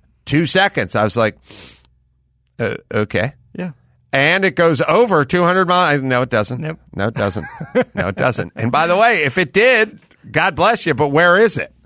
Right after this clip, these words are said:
Speaker 2: Yeah.
Speaker 1: You, you were at, um, <sighs> let's see, you were at Bugatti.
Speaker 2: Yeah,
Speaker 1: And
Speaker 2: so
Speaker 1: you saw the three hundred mile an hour Chiron.
Speaker 2: Yeah,
Speaker 1: Right?
Speaker 2: it's, uh, the Super Sport three hundred plus.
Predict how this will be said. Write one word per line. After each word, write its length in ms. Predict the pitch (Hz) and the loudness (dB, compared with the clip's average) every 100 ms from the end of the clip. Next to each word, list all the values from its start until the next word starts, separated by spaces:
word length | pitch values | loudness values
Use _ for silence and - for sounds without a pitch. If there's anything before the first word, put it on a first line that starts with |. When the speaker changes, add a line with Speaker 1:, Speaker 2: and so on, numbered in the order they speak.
| - | -12
Speaker 2:
Yeah. 360 | 185 165 135 - _ _ - | -2 0 0 -4 _ _ -12
Speaker 1:
You, 240 | 110 170 | -4 -2
you 360 | 220 165 156 233 | -2 -2 -2 0
were 200 | 226 175 | 2 2
at, 540 | 147 143 143 - - | 2 0 0 -4 -4
um, 540 | 135 127 123 123 120 113 | 0 2 2 2 -2 -8
<sighs> 60 | - - - - _ - _ _ _ _ _ _ _ - | -16 -20 -20 -20 _ -20 _ _ _ _ _ _ _ -8
let's 840 | 143 151 139 120 110 95 104 120 - | -4 -2 -2 -4 -6 -6 -8 -10 -10
see, 140 | 110 | -4
you 100 | 120 | 0
were 120 | 175 | 0
at 80 | 151 | 0
Bugatti. 600 | 120 95 123 175 196 - | -2 0 2 2 0 -2
Speaker 2:
Yeah, 300 | 143 160 95 - | 0 0 -2 -6
Speaker 1:
And 120 | - 117 | -6 -2
Speaker 2:
so 40 | |
Speaker 1:
you 200 | 143 170 | -2 -2
saw 540 | - - 160 180 175 147 | -2 0 2 4 4 2
the 320 | 117 117 117 | 0 -2 -2
three 380 | - 131 151 143 | -4 -2 0 0
hundred 340 | 139 131 120 | 0 0 0
mile 320 | 117 113 113 | 0 2 2
an 120 | 107 | 0
hour 380 | 107 107 104 101 | 0 0 0 0
Chiron. 920 | 98 - 123 147 127 95 85 76 69 - | -2 -6 -2 0 0 0 -2 -6 -14 -16
Speaker 2:
Yeah, 400 | - 143 143 113 | -4 0 0 -2
Speaker 1:
Right? 100 | 151 - | -6 -12
Speaker 2:
it's, 400 | - 165 139 - | -8 -4 -4 -4
uh, 420 | 151 135 127 120 131 _ | 0 2 2 0 -4 _
the 140 | 139 | -6
Super 460 | 120 - 185 190 190 | -4 -2 -4 -2 -4
Sport 560 | - - 156 151 147 - | -6 -4 -2 0 -2 -8
three 420 | - 143 143 147 | -14 -8 -6 -6
hundred 520 | - 143 120 127 - | -8 -8 -8 -8 -12
plus. 500 | - 107 95 - - | -10 -10 -8 -10 -14